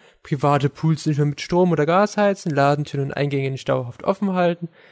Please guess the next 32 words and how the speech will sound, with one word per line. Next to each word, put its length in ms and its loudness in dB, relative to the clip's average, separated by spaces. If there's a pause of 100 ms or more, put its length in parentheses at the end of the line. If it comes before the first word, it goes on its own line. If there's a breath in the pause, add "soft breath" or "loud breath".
(140 soft breath)
die 80 -6
Werbeanlagen 800 2
dürfen 240 -4
von 160 -8
zweiundzwanzig 680 0
Uhr 60 -8
bis 180 -12
sechs 220 -6
Uhr 80 -4
nicht 160 -8
beleuchtet 400 0
sein 220 0
und 120 -2
Beleuchtung 460 0
öffentlicher 380 -4
Gebäude 340 -4
und 160 -6
Denkmäler 340 -4
von 160 -18
außen 300 -8
untersagt. 460 -6 (320 soft breath)
Da 60 -12 (100)
re-, 240 -2
darüber 300 -2
regen 220 0
sich 120 -8
ja 120 -4
auch 100 -6
schon 120 -6
wieder 100 -8
viele 340 -4
auf. 220 -10